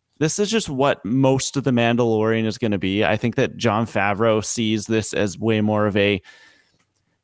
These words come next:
procedural, where it is a, a, a cowboy and his young little cub, I guess, and they're gonna go, and it's gonna be a problem of the week, and they're gonna go, and they're gonna fix it,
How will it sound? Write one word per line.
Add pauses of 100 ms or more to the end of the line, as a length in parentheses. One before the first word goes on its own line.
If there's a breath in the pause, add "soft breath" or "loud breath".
(400)
procedural, (480)
where
it
is
a, (140)
a, (580)
a
cowboy
and
his
young
little (880)
cub, (140)
I
guess, (400 loud breath)
and
they're
gonna
go,
and
it's
gonna
be
a (180)
problem
of
the
week,
and
they're
gonna
go,
and
they're
gonna
fix
it,